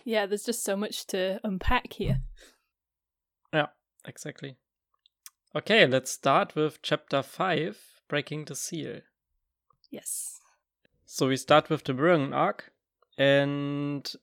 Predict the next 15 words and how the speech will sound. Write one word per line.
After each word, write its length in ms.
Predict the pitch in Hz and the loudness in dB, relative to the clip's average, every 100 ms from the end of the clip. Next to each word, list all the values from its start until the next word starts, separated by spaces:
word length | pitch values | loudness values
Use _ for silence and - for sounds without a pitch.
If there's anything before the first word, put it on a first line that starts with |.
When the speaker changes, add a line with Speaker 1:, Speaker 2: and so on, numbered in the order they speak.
| 135 | -8
Speaker 2:
we 100 | 147 | -6
see 260 | - 165 | -2 -2
Viren 440 | 147 147 165 180 160 | 2 2 4 2 0
with 260 | 143 - 143 | -4 -6 -6
a 560 | 143 135 135 135 139 135 | -2 0 2 0 -2 0
very 340 | 143 147 151 | 6 8 6
big 280 | 143 143 - | 2 -2 2
map 340 | 135 156 - - _ _ _ _ _ - | 6 6 4 -20 _ _ _ _ _ -6
coming 520 | - 151 147 156 160 - _ - | 8 8 10 6 2 -4 _ -4
to 120 | 151 | -2
the 600 | 139 131 127 127 127 123 - | 2 4 4 4 0 -4 2
Pentarchy 460 | 156 156 175 175 | 2 2 -4 -2
meeting 440 | 160 143 175 196 196 | -2 -2 -4 -4 -6
point. 500 | - 170 190 262 - | 2 2 2 -4 -4
Speaker 1:
Yep. 200 | 226 226 | -2 -2